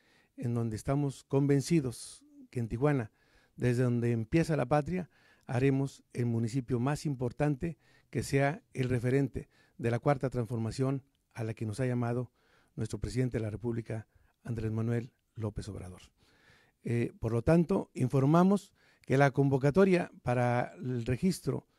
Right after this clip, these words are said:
que está planteado para el día de mañana en la, en Casa Morena queda cancelado y no registraremos en la fecha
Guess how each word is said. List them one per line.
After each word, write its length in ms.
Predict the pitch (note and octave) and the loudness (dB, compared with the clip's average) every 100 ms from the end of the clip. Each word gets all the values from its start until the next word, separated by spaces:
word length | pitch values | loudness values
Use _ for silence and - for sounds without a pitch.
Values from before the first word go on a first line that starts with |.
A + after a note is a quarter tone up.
| _ _ _ | _ _ _
que 80 | - | -8
está 220 | - D#3+ | 2 2
planteado 440 | - C#3 C3+ D#3 C3+ | 4 2 4 2 2
para 160 | A#2+ | 0
el 80 | A#2+ | 2
día 100 | D3+ | 4
de 60 | D3+ | 4
mañana 440 | C#3+ D#3+ D3 A#2+ - _ _ _ _ _ _ _ | 4 4 4 0 -6 _ _ _ _ _ _ _
en 680 | D4+ - C3 B2 B2 C3 - _ D4+ C4 | -12 -6 -4 -4 -4 -6 -10 _ _ -16
la, 540 | B2+ B2 A#2+ A#2+ - - _ | -6 -4 -2 -4 -8 -14 _
en 160 | - C#3 | -10 -4
Casa 240 | D#3 D#3+ | -2 2
Morena 400 | D#3+ D#3 F3+ A3 - _ _ _ | 4 4 4 0 -6 _ _ _
queda 240 | - D#3+ D#3 | 0 2 4
cancelado 640 | E3 D#3+ F3+ F3 F3+ C4+ _ _ _ _ _ | 2 2 4 6 4 2 _ _ _ _ _
y 260 | - G3 G3 | 0 2 6
no 180 | F3+ G#3 | 8 8
registraremos 840 | F#3+ E3 D#3+ C#3+ D3 E3+ E3 - _ | 6 2 2 4 4 2 -4 -12 _
en 160 | - C#3 | 0 2
la 120 | B2+ | 2
fecha 420 | D#3 D#3 - F3+ | 2 2 0 -6